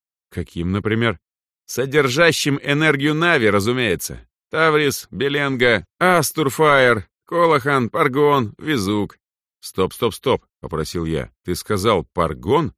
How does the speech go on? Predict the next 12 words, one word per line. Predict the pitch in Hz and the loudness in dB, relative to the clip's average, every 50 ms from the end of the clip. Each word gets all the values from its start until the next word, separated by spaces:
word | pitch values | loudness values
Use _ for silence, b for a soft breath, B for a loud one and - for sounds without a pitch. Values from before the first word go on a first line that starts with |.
| _ _ _ _ _ _ _ _ _ _ _ | _ _ _ _ _ _ _ _ _ _ _
"Надо | - 135 196 220 226 196 208 | -10 -6 -4 -4 -2 0 0
же, | 190 151 | -2 0
какой | - 208 208 - - 190 156 135 | 0 0 0 2 2 0 0 0
у | |
тебя | - - 165 175 185 | -2 -6 -6 -6 -4
слух! | 160 - - 156 131 - - _ _ - | -4 -4 -2 -2 -4 -4 -6 _ _ -6
Ты | 190 202 | -4 -2
что, | - - - - 180 131 90 - | -2 -2 -2 0 0 0 0 -2
лисица?" — | - - 170 160 - - 240 247 - - - 139 78 - _ _ _ _ _ | -4 -4 -2 -2 -2 -2 -4 -4 -4 -2 -2 -2 -2 -4 _ _ _ _ _
издевательски | - 90 85 71 69 87 82 85 80 - 73 73 - - 87 | -10 -10 -8 -6 -4 -2 -2 -2 -2 -4 -6 -10 -10 -10 -10
пропищал | 80 78 80 76 - 82 - - - 82 78 | -10 -8 -8 -8 -8 -8 -8 -6 -4 -6 -6
Хайме. | - - 92 85 76 67 62 58 55 | -4 -4 -4 -4 -2 -4 -6 -10 -14